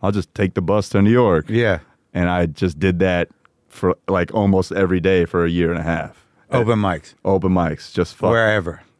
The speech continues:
Speaker 1: Wherever, anywhere that would have me. Poetry open mics.
Speaker 2: Yeah.
Speaker 1: I think at one point I was like, "Let me see how many I can do in a day." Recorded that. It was, like,
Speaker 2: Yeah.
Speaker 1: a Tuesday. I did, I think I did eleven. You could
Speaker 2: Really?
Speaker 1: Yeah. I mean, I asked all the spots, "Can I,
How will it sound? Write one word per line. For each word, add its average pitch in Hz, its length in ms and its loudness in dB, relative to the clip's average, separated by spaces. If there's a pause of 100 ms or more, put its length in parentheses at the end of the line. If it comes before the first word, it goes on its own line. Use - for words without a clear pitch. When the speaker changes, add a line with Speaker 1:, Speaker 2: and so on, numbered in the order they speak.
Speaker 1:
Wherever, 101 800 2 (320)
anywhere 107 400 4
that 104 160 4
would 92 100 2
have 92 220 2
me. 87 320 2 (340)
Poetry 98 480 2
open 98 300 2
mics. 92 420 0
Speaker 2:
Yeah. 104 280 0 (280)
Speaker 1:
I 95 60 -2
think 104 240 0
at 92 200 0
one 98 200 2
point 98 220 0
I - 20 2
was 85 80 0
like, 87 140 -4
"Let 139 100 -2
me 156 60 0
see - 140 -2
how 123 80 4
many 110 120 4
I 95 60 -2
can 92 120 -4
do 92 140 2
in 90 80 0
a 85 40 -4
day." 85 440 0 (520)
Recorded 101 520 0
that. 95 240 2
It 90 60 0
was, - 100 -6
like, 113 60 0
Speaker 2:
Yeah. 101 100 2
Speaker 1:
a 95 40 -8
Tuesday. 95 420 2
I - 20 4
did, 95 100 2
I 104 80 2
think 110 120 -2
I 92 40 0
did 87 120 0
eleven. 92 560 0 (100)
You 98 120 -2
could - 120 2
Speaker 2:
Really? 151 480 2
Speaker 1:
Yeah. 98 240 2
I 92 40 2
mean, 104 160 4
I 104 220 2
asked 104 400 -4
all 95 220 2
the 85 80 -2
spots, 117 500 -2
"Can 101 140 -2
I, 85 160 0